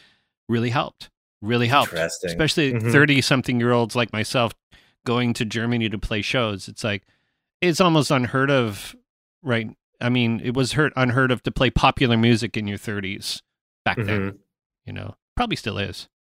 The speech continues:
Speaker 1: I'd imagine. I don't know. Well, you tell me. <laughs>
Speaker 2: They did not, when, the country band I was in, it was like everyone wore, like, a black Western outfit and a black Stetson hat,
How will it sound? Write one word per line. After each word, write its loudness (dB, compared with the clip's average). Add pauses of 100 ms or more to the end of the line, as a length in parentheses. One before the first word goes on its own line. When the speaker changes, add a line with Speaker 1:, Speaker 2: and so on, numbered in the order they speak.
(360)
Speaker 1:
I'd -16
imagine. -18 (760)
I -12
don't -10
know. -12
Well, -4
you -2
tell -2
me. -6
<laughs> -20 (2000)
Speaker 2:
They 10
did 8
not, 4
when, 0
the 4
country 6
band 6
I 4
was 0
in, 2
it -4
was -4
like 0
everyone 4
wore, 4
like, 0
a -10 (260)
black -6
Western -4
outfit -2
and -12
a -12 (140)
black -4
Stetson -6
hat, -4